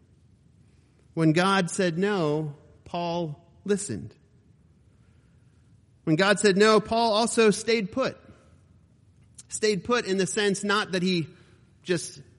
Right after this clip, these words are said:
froze in paralysis and didn't move,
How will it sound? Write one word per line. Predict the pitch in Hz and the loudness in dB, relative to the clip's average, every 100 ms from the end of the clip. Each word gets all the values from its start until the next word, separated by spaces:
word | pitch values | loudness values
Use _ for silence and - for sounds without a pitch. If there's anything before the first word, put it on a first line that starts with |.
| - | -20
froze | - 196 190 190 175 160 - | -6 0 2 2 0 0 -4
in | 160 151 | -4 -4
paralysis | 147 160 160 190 196 147 135 131 - - - - _ _ _ - - _ 151 | -4 -6 -6 -4 -4 -4 -6 -6 -8 -16 -20 -20 _ _ _ -20 -20 _ -4
and | 151 | 0
didn't | 175 151 | 0 0
move, | 170 202 127 127 | 0 0 0 -4